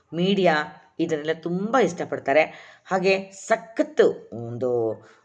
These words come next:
ಆ, ಫ್ಯಾಮಿಲಿ ಓರಿಯೆಂಟೆಡ್ ಇರ್ತಾರೆ. ವೆರಿ ಗುಡ್,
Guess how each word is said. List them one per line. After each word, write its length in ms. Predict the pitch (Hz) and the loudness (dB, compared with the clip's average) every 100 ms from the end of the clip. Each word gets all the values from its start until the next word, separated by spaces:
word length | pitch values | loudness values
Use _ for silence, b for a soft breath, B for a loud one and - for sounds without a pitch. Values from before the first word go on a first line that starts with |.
| _ | _
ಆ, 200 | 120 117 110 - | -10 -10 -8 -2
ಫ್ಯಾಮಿಲಿ 420 | 160 240 247 196 | 0 0 0 -2
ಓರಿಯೆಂಟೆಡ್ 680 | 143 160 190 165 135 131 123 | 0 2 2 2 -2 -4 -6
ಇರ್ತಾರೆ. 680 | 123 - 143 254 - - _ - | -6 0 2 2 -2 -20 _ -16
ವೆರಿ 500 | 135 185 240 302 277 | 0 4 4 2 -2
ಗುಡ್, 480 | 175 185 220 202 | -6 -8 -6 -2